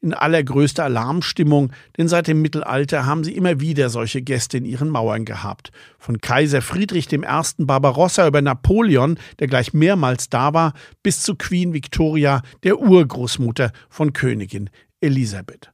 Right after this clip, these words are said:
Auch seit den neunzehnsiebziger Jahren finden sich immer wieder große Namen auf der Besucherliste. Neunzehnhunderteinundsiebzig traf der französische Staatspräsident Georges Pompidou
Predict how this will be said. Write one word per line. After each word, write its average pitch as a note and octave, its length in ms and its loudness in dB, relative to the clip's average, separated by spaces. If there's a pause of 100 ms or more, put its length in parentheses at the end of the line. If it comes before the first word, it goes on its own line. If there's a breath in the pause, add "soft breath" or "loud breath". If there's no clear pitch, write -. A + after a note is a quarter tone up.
(560)
Auch B2+ 180 -6
seit E3+ 200 2
den F3 140 2
neunzehnsiebziger D#3+ 1000 0
Jahren C#3+ 520 2
finden F3+ 320 -2
sich C#3 200 -4
immer E3 220 0
wieder D3 180 -2
große D3 520 -4
Namen D3+ 360 0
auf B2+ 120 -2
der D3 100 0
Besucherliste. C3 680 0
Neunzehnhunderteinundsiebzig D3 1080 -2 (520 loud breath)
traf D3+ 300 0
der D#3 140 -2
französische C#3 560 -4
Staatspräsident C#3+ 800 -2
Georges C3 320 -4
Pompidou C#3+ 640 -2